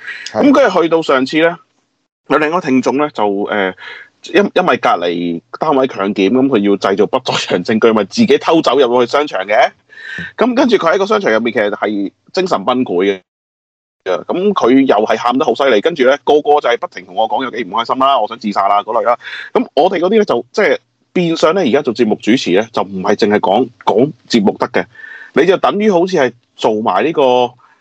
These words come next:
Speaker 2: 嗰啲係咪叫心理治療師啊？定係叫啲叫談判專家噉樣？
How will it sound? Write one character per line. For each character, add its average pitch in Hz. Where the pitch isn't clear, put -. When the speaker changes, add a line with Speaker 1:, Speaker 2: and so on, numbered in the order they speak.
Speaker 2:
嗰 110
啲 180
係 160
咪 120
叫 117
心 143
理 104
治 104
療 85
師 117
啊？ 92
定 123
係 117
叫 139
啲 175
叫 151
談 101
判 123
專 143
家 135
噉 113
樣？ 104